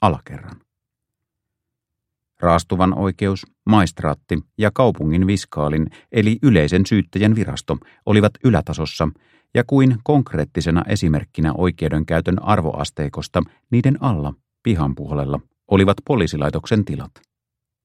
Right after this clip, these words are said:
Listassa ei ollut kuin viisi melko yksinkertaista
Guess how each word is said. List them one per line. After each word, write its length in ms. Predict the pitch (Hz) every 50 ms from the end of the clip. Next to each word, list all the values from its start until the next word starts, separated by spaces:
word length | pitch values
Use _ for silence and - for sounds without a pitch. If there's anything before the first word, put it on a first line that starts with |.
| _ _ _ _ _ _ _ _ _ _ _ _ _ _ _ _ _ _ _ _ _ _ _ _ _ _ _ _ _ -
Listassa 600 | - - 117 127 - - 170 147 - - 160 -
ei 220 | 143 143 151 143
ollut 280 | 147 151 143 143 135 -
kuin 240 | - 135 135 131 123
viisi 340 | 127 160 165 147 - - 76 67 69
melko 360 | 87 107 120 117 110 - 78 87
yksinkertaista 840 | 101 - - 98 90 - - 76 73 - - 78 78 - - 92